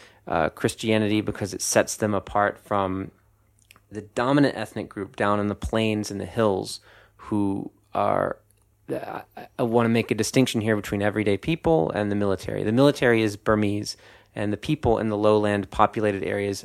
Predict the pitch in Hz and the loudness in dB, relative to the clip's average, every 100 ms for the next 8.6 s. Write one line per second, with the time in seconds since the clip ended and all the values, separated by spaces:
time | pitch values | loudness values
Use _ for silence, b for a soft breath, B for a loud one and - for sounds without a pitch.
0 | - 110 98 98 - _ - 107 104 104 | 0 4 6 4 -2 _ 4 4 4 0
1 | 101 - b b - 110 107 110 107 110 | -4 -10 b b -6 0 2 4 4 4
2 | 104 101 101 _ - 98 95 95 - - | 4 4 0 _ 0 2 4 0 -6 -12
3 | _ - _ _ _ _ - 123 107 110 | _ -20 _ _ _ _ -2 0 4 4
4 | 104 110 - 107 101 92 95 95 95 - | 6 4 4 2 2 4 0 -2 -4 -4
5 | 98 98 92 - _ - - 101 107 90 | -6 -6 -8 -14 _ -20 -16 -8 -4 -4
6 | 82 - - 87 87 90 50 - - B | -6 -8 -2 0 0 -2 -4 -8 -14 B
7 | B B B B B B - - 120 123 | B B B B B B -18 -12 0 6
8 | 107 98 98 85 - - | 6 6 4 2 0 -6